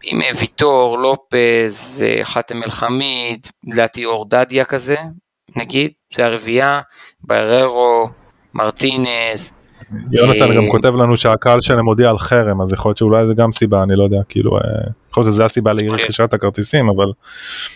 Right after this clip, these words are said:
Speaker 2: אה, בגלל כל העניין של השיטור, אני חושב.
Speaker 1: הבנתי שהם, אה, מחתימים,
Speaker 2: אה,
Speaker 1: אה, הבנתי שבאר שבע מחתימה חלוץ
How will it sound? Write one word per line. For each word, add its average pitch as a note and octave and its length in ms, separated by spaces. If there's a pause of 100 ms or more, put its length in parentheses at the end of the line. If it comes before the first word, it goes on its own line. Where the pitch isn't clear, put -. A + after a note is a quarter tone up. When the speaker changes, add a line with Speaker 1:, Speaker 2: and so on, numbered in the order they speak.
(220)
Speaker 2:
אה, - 100
בגלל G#2+ 220
כל A#2 160
העניין A2 200
של A#2+ 200
השיטור, G#2 800
אני G#2+ 100
חושב. G2+ 340 (840)
Speaker 1:
הבנתי C3+ 280
שהם, B2 280
אה, A#2 100
מחתימים, G#2+ 580
Speaker 2:
אה, A2+ 40
Speaker 1:
אה, A2+ 200 (180)
הבנתי B2+ 240
שבאר A#2 320
שבע A2+ 220
מחתימה G#2 800 (500)
חלוץ A2+ 540